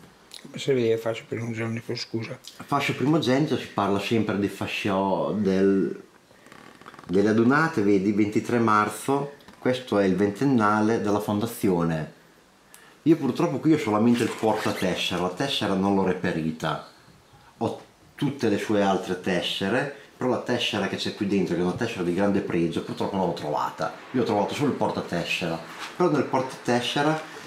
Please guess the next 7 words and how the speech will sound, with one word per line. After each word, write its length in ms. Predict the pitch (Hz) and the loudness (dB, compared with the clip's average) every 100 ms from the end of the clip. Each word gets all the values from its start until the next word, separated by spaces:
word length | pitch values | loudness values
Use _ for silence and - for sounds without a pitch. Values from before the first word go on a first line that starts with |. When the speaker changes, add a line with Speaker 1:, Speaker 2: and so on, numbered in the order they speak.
| - | -8
Speaker 2:
c'erano 320 | - 107 95 | 0 2 4
i 40 | 104 | 4
biglietti 920 | 135 131 110 107 107 - - 156 170 - - - - - - - - - - - - - - - - - - - - - - - _ - - _ _ - | 2 4 4 4 0 -2 2 2 2 -10 -20 -20 -20 -20 -20 -20 -20 -20 -20 -20 -20 -20 -20 -20 -20 -20 -20 -20 -20 -20 -20 -20 _ -20 -20 _ _ -6
Speaker 1:
dell'adunanza. 680 | 151 117 101 95 - - - - - _ _ _ | -2 0 0 -2 -8 -12 -18 -20 -20 _ _ _
Speaker 2:
Per 140 | - 113 | -2 0
poter, 340 | 139 - 117 | 0 0 0
per, 240 | - 113 | 0 -4